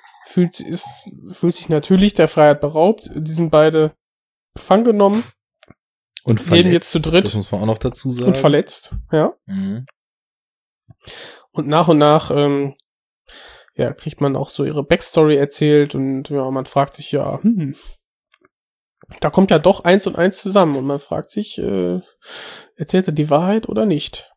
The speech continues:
Speaker 1: Und zwischenzeitlich gibt's dann lecker aufgewärmte Dosenravioli.
Speaker 2: Yummy. <laughs> Es geht doch nichts über Dosenravioli.
Speaker 1: Nein. Außer vielleicht geröstete,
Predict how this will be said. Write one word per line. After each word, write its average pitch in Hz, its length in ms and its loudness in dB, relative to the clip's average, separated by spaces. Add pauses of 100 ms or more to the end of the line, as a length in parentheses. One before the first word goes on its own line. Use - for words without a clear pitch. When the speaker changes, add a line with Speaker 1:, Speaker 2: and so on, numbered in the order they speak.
Speaker 1:
Und 156 160 0
zwischenzeitlich 196 800 2
gibt's 180 220 -4
dann 170 280 4 (640)
lecker 160 300 0
aufgewärmte 151 560 2
Dosenravioli. 147 1080 4 (460)
Speaker 2:
Yummy. 123 840 2 (120)
<laughs> 107 180 -2 (260)
Es - 80 -16
geht 101 120 2
doch 98 80 -8
nichts 110 260 -4
über 98 200 -6
Dosenravioli. 92 920 -10 (880)
Speaker 1:
Nein. - 200 -10 (1040)
Außer 170 360 2
vielleicht 143 440 2
geröstete, 143 720 -2